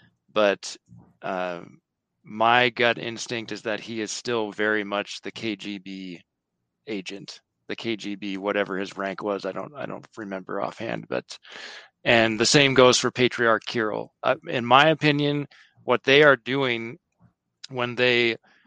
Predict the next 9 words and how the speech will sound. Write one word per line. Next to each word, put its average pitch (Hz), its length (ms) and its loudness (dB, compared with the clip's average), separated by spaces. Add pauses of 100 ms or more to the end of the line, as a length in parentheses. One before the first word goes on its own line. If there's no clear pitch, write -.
(300)
uh, 104 380 -6
tout, 135 520 2 (140)
you 117 120 -12
know, 107 300 -6 (120)
what 123 160 -2
are 113 100 -2
traditionally, 120 800 -2 (200)
you 113 80 -16
know 98 220 -10